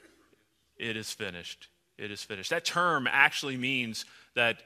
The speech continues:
it is, it is complete, paid in full. The Greek term goes back to, like, a real estate transaction or transaction, like, um, the stamp of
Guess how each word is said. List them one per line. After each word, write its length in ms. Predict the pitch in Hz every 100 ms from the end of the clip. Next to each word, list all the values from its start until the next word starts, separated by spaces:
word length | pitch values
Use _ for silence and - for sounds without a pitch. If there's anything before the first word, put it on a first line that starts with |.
| -
it 140 | 127
is, 260 | 120 - -
it 140 | 143
is 120 | 131 -
complete, 640 | 131 - - 147 156 -
paid 300 | - 143 147
in 120 | 131
full. 440 | 113 - 135 135 135
The 120 | 123
Greek 340 | 113 147 151
term 380 | - 139 131 120 - -
goes 260 | 139 135 117
back 340 | 127 131 -
to, 280 | - 120 113
like, 280 | 117 117 117
a 100 | 110 - -
real 300 | 123 135 139
estate 340 | 135 - 131 -
transaction 920 | 135 127 117 117 120 - 127 120 117
or 180 | 127 120
transaction, 560 | - 127 127 135 120 104
like, 200 | 117 107 - - _ -
um, 340 | 120 110 110
the 100 | 131
stamp 480 | 123 - 143 143 92 -
of 360 | 113 110 107